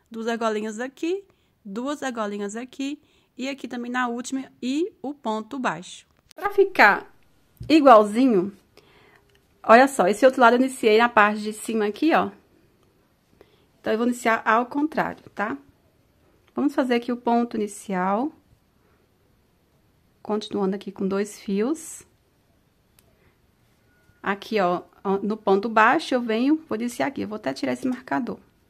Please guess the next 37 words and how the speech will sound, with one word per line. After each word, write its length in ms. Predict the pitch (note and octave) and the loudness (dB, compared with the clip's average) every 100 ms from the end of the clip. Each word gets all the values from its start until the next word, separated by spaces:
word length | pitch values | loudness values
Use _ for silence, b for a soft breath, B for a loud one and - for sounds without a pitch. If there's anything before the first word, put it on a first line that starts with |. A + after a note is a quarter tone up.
| _ _ b b b b - | _ _ b b b b -14
Aqui 180 | G3+ | -6
em 60 | B3 | -6
cima 320 | A#3+ C4 C#4+ | -4 2 2
do 100 | D4+ | 2
ponto 280 | D4+ C4+ D4 | 0 -2 2
baixo, 360 | A#3+ F3 F#3+ - | 2 2 -2 0
tá? 300 | A3 C#4 - _ | 0 0 -4 _
Vamos 220 | G3+ A#3 A#3+ | -2 -2 -4
subir 320 | - G#3 G#3+ | -6 -4 -2
aqui 200 | G#3+ A#3+ | -4 -4
três 320 | A#3 B3 D#4 | 0 0 0
correntinhas, 840 | - C4 B3+ - A3+ B3+ F4+ - b b b b | 0 2 2 0 0 2 2 -2 b b b b
que 100 | - | 0
vai 120 | B3 C4+ | 4 6
valer 200 | D4 C#4 | 6 6
como 220 | C#4+ C#4 | 4 4
ponto 340 | C4 C4+ C#4+ | 4 2 4
alto. 440 | C#4+ D#3 - - - _ _ _ _ _ _ _ _ _ _ _ _ _ _ _ _ _ _ _ _ _ _ _ _ _ _ _ _ _ | 2 2 -4 -16 -20 _ _ _ _ _ _ _ _ _ _ _ _ _ _ _ _ _ _ _ _ _ _ _ _ _ _ _ _ _
Aí, 160 | B3+ D4+ | 6 8
aqui 180 | F4+ F#4 | 10 8
dentro 460 | A#3+ B3+ C#4+ C#4 | 8 8 6 4
da 380 | G#3+ G#3+ G#3 G#3 | 4 6 6 2
argolinha 480 | - G3+ G#3+ G#3 G#3 | 0 2 2 2 2
de 80 | G#3+ | 0
três 320 | B3+ D4 D4+ | 4 4 4
correntinhas, 460 | A#3 G#3+ G#3+ B3+ B3 | 0 -2 0 0 2
eu 40 | |
vou 100 | B3+ | 0
fazer 240 | B3+ B3 B3+ | 0 -2 2
quatro 420 | C#4 C#4 D#4+ E4 | 6 6 6 2
pontos 400 | C#4+ C#4+ F4 C#4+ | 2 2 4 2
altos, 280 | F3+ - - | 2 -2 0
tá? 180 | A#3 | 2
Aqui 140 | B3+ B3 | 2 0
dentro, 360 | G#3 F#3 F#3 | -2 -2 -4
ó. 200 | F3 - | -12 -6
Um. 360 | G#3 G#3+ A#3+ | -4 -2 0